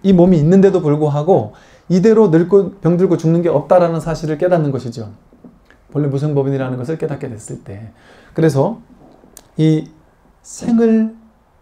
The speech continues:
생이라는 착각이 없어지면 노병사라는 착각도 없어지기 때문에 지금 이렇게 삶을 살면서도 늙고 병들고 죽는다는 착각에서 벗어나게 된단 말이죠.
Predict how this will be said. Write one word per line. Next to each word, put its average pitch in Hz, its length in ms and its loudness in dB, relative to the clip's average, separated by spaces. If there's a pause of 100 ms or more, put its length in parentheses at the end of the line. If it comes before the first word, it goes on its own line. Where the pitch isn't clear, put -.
(160)
생이라는 220 580 -4
착각이 202 360 -6
없어지면 175 580 -6
노병사라는 165 520 -2
착각도 180 340 -6
없어지기 135 400 -6
때문에 135 400 -6 (240)
지금 180 260 -2
이렇게 196 380 2
삶을 208 300 -2
살면서도 185 720 -4 (400)
늙고 190 220 0
병들고 180 320 0
죽는다는 175 440 0
착각에서 170 420 -4
벗어나게 143 360 -2
된단 127 280 -6
말이죠. 113 340 -12